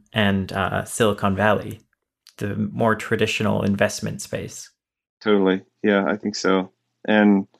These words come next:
Speaker 2: we're, we're moving towards, um, a future where we're comfortable, uh, letting go of decentralized ideas so long as it is financially beneficial for me. And that is just TradFi with blockchains.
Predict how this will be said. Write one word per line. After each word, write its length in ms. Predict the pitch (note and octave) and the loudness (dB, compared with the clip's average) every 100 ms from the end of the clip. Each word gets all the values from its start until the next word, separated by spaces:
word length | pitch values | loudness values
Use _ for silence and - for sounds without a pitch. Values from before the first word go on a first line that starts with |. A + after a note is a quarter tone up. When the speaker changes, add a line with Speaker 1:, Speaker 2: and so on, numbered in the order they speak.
| _ _ - | _ _ -16
Speaker 2:
we're, 340 | - A2+ A2+ G#2+ | -2 4 6 6
we're 180 | A2 | 6
moving 380 | A2+ A2 A#2 A#2 | 6 6 6 6
towards, 520 | G#2 G#2+ G#2+ G#2 F#2+ D2 | 4 4 6 4 2 4
um, 380 | G#2 G2+ G2 - | 6 6 4 2
a 80 | G2 | -2
future 500 | - G2+ - G#2+ G#2 | 2 2 4 4 6
where 240 | G#2 G2+ | 6 4
we're 200 | G2+ F#2+ | 4 2
comfortable, 720 | F#2 G2 G2 - G#2 G#2 G#2 - _ _ _ - | 2 -2 0 0 2 2 2 -4 _ _ _ -4
uh, 160 | F2+ F2 | 0 4
letting 280 | G2+ G#2 G2 | 6 6 6
go 300 | G2+ G2+ G2 | 6 6 6
of 300 | F#2 F2 - | 4 0 -6
decentralized 880 | F#2+ F#2+ G2 F#2+ A2 G2 F#2+ F#2 - | -4 0 0 2 2 4 4 4 2
ideas 760 | F#2 F2+ F2+ F2+ G2+ A2 - - _ _ _ _ - | 0 0 2 4 4 0 -4 -12 _ _ _ _ -10
so 260 | - A2 | 0 4
long 320 | G#2 G#2+ G#2 G2+ | 6 6 4 4
as 260 | G2 F#2 | 0 0
it 160 | - G2 | -2 -2
is 220 | F#2 - | -2 -2
financially 800 | E2+ F2 F2 F2 - F#2 D#2+ E2+ | -2 -2 -2 -4 -4 -2 -2 -2
beneficial 520 | - E2+ F#2 F2+ - | -2 -2 -2 -2 -4
for 160 | - - | -2 -2
me. 260 | F#2 - _ _ _ _ - | -2 -4 _ _ _ _ 0
And 160 | G#2 | 4
that 260 | G#2 G2 G2 | 6 4 2
is 160 | F#2 F#2 | -2 -2
just 300 | F#2 F2 - | 0 0 0
TradFi 480 | F#2 E2 - E2+ E2 | 2 2 4 2 2
with 160 | D#2+ | 0
blockchains. 720 | D#2+ D#2+ - - C2 B2 - | 0 0 0 -6 -6 -8 -12